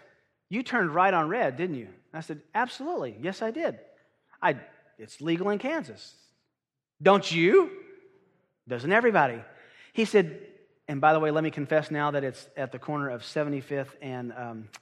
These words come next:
uh, Mission Road. He said, "Did you not see the sign that says no turn on red?" No.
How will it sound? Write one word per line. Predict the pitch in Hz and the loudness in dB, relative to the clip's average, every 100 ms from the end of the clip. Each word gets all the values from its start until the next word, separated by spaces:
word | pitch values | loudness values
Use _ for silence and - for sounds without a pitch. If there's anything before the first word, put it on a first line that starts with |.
| - | -18
uh, | 123 117 | -14 -10
Mission | 139 139 | -10 -8
Road. | 135 127 135 - _ _ _ | -8 -10 -12 -20 _ _ _
He | 180 | -4
said, | 175 165 | -2 -2
"Did | 165 | -2
you | 220 | 0
not | 285 | 0
see | - 247 | 0 -2
the | 170 | -2
sign | - 165 233 | 2 2 2
that | 208 | -2
says | 165 147 | -4 0
no | 170 180 | 0 0
turn | 190 | 0
on | 190 160 | 0 2
red?" | 160 208 254 - - _ _ _ _ _ _ _ _ _ _ _ _ _ _ _ _ _ _ _ _ _ _ _ _ _ _ - | 4 4 2 -4 -20 _ _ _ _ _ _ _ _ _ _ _ _ _ _ _ _ _ _ _ _ _ _ _ _ _ _ -12
No. | 131 120 123 131 143 185 247 269 | -8 -6 -4 -2 0 0 -2 -8